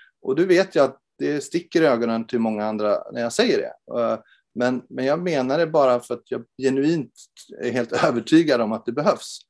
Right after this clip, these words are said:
Alltså vi behöver, alltså var är McKinsey-konsulterna i patientrörelsen? Brukar jag ställa frågan.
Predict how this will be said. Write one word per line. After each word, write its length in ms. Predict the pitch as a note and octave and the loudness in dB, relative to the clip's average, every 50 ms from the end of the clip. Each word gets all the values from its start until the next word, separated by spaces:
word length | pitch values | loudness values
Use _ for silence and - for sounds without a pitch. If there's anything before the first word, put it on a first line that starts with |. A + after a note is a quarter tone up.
| _ _ _ _ _ _ _ _ | _ _ _ _ _ _ _ _
Alltså 220 | - - G#2+ - C3 | -8 -8 -6 -4 -4
vi 120 | B2+ C3 | -4 -2
behöver, 760 | C3+ D3+ C#3 C3 D3 D3+ D#3 D#3 D#3 D3+ D#3 D3+ C#3+ C#3+ C#3+ - _ _ _ _ _ | -4 -4 0 2 4 4 4 4 2 2 2 2 0 0 -2 -6 _ _ _ _ _
alltså 160 | - - - | -10 -10 0
var 160 | D3+ E3+ F#3 | 2 4 4
är 80 | F3+ E3+ | 6 4
McKinsey-konsulterna 1200 | F3 E3+ E3+ - G3 E3+ D3+ - - C#3 - - C#3+ C#3 - F#3 G3+ G3+ - - E3+ - - A#2 - | 2 -2 -2 -4 -4 -4 -4 -4 -8 -8 -6 -8 -8 -2 0 0 0 0 -4 -8 -8 -8 -8 -10 -10
i 60 | C#3 | -8
patientrörelsen? 800 | - D3 C3+ - D3+ C#3 B2 - D#3 D#3+ E3+ E3+ - - - - _ _ _ _ _ _ _ _ _ _ _ _ _ _ | -6 -6 -4 -4 -4 -4 -4 -4 -2 -2 -2 -2 -4 -8 -14 -18 _ _ _ _ _ _ _ _ _ _ _ _ _ _
Brukar 200 | - C3 A#2 B2+ | 0 2 2 4
jag 100 | B2+ A2+ | 2 2
ställa 220 | - B2+ A2+ A2 G2 | 2 0 -2 -2 -4
frågan. 340 | - - G#2+ - - - | -6 -8 -10 -10 -12 -16